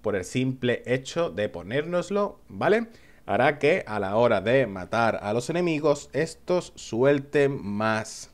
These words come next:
runas. Recordad que podemos llevar hasta cuatro amuletos como máximo, pero eso deberá ser, deberá irse desbloqueando poco a poco a medida que vayamos jugando a la campaña.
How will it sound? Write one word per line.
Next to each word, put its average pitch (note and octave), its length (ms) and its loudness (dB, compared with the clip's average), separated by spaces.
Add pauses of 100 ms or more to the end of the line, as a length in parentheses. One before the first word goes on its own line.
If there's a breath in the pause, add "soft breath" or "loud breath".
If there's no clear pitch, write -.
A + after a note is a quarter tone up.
(140)
runas. - 760 -12 (2000 loud breath)
Recordad G#2+ 460 2
que B2 140 4
podemos A#2 340 0
llevar A#2+ 340 2
hasta A2 380 -4
cuatro D#3+ 600 6
amuletos D3+ 920 2
como D3 260 0
máximo, F2 560 -2
pero F2+ 180 -6
eso A#2+ 240 -2
deberá A#2 380 2
ser, C3+ 420 -2 (240)
deberá A2+ 1200 0
irse C#3+ 400 -2
desbloqueando A#2 840 -2
poco C3 260 0
a - 140 -8
poco A#2 360 0
a G2 60 -2
medida G2+ 340 -8
que F#2+ 80 -8
vayamos F#2+ 440 -8
jugando F#2 520 -10
a G2 40 -2
la - 120 -12
campaña. - 640 -2